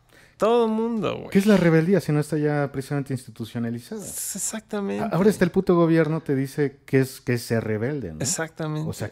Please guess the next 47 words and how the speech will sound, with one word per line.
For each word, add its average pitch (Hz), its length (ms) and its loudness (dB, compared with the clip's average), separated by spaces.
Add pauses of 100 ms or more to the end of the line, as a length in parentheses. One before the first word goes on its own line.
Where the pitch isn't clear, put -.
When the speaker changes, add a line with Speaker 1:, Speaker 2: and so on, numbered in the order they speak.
(120)
Speaker 2:
co-, - 200 -8
¿en 127 260 2
qué 156 560 2
forma 147 340 -2
y 120 160 0
en 98 140 -4
qué 123 120 -8
causas 120 380 -6
tienes 120 280 -4
tú 120 120 -10
que 113 100 -6
manifestarte, 92 920 -10
güey? - 640 0
Speaker 1:
<laughs> - 20 -10
Sí. - 320 -8 (540)
Sí, - 180 0
porque 147 240 2
hay 165 80 8
unas 196 220 4
que - 80 -8
son 160 240 2
buenas 156 340 2
y 151 40 4
hay 143 120 4
otras 147 300 0
que 110 120 -8
no, 101 280 -8
cabrón. - 240 -16
Speaker 2:
Exacto. - 480 -20 (540)
Speaker 1:
Hay 131 140 2
unas 139 160 4
rebeldías 113 480 4
buenas 170 640 2
y 123 120 -4
hay 113 120 -2
otras 107 560 -12
que 101 140 -20
no 135 200 -2
son 117 300 -4
tan 110 240 -6
buenas. 113 460 -10 (340)
Hay 127 180 0
unas 135 200 -2
egoístas 165 520 0
y 190 120 -6
por 202 180 2
eso 233 480 2